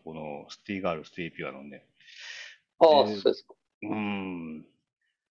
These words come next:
Speaker 1: まあ、一番好きな一節がね、あの、あるんですけど、「少女たちのキャロル、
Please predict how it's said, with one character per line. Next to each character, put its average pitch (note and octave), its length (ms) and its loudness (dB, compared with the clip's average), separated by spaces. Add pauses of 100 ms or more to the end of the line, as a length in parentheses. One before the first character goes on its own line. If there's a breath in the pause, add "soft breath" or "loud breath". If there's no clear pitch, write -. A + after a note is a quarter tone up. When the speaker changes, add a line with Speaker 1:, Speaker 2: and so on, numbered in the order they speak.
(640)
Speaker 1:
ま A2 100 -4
あ、 - 20 -2
一 G3 220 0
番 G3 240 2
好 - 60 -10
き F#3+ 180 -4
な G2 240 4
一 G#2 120 -2
節 G2+ 340 -4
が D#2 120 -4
ね、 D#2 300 -12 (460)
あ E2 120 -12
の、 D2+ 480 -16
あ E2 60 -6
る F2 140 -8
ん D2+ 40 -12
で D2+ 100 -14
す - 80 -16
け D#2 100 -12
ど、 C#2+ 240 -20 (880)
「少 G3+ 400 0
女 G#2 120 -4
た F2+ 160 -2
ち - 160 -10
の D2+ 160 -8
キ - 120 -4
ャ A2 60 2
ロ F2 120 -4
ル、 C#2 200 -18